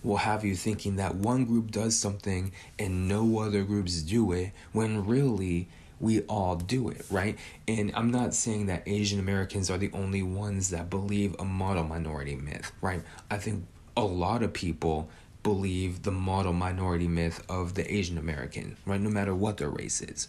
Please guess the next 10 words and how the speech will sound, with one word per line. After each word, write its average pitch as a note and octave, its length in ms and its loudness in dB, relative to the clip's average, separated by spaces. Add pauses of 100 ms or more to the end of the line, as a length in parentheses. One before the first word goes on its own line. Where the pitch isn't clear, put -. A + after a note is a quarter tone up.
right? F#2 220 0 (320)
And A2 220 0
I G#2+ 120 0
think F#2+ 460 -4
that F2+ 360 0 (200)
that G#2 240 0
system F#2+ 580 0
is F2+ 380 0
harmful F#2 920 0
for F2 440 0